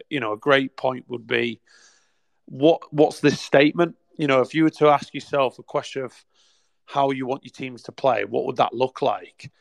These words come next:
So when we started, we came up with this statement of intent,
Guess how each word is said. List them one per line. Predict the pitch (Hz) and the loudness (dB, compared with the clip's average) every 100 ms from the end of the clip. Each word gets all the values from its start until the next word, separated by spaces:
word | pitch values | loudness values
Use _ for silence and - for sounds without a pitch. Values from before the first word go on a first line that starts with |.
| _ _ | _ _
So | - 131 120 117 113 | 2 4 4 2 -4
when | 135 139 135 | 2 2 4
we | 156 | 4
started, | 156 - 135 117 107 | 2 6 6 6 -2
we | 127 131 | -8 -8
came | - 135 127 | -6 -6 -6
up | |
with | 117 117 | -10 -10
this | - | -12
statement | - - 131 143 135 123 - | -12 -6 -6 -6 -12 -16 -14
of | |
intent, | 110 107 - 127 127 107 | -14 -14 -2 -2 -2 -8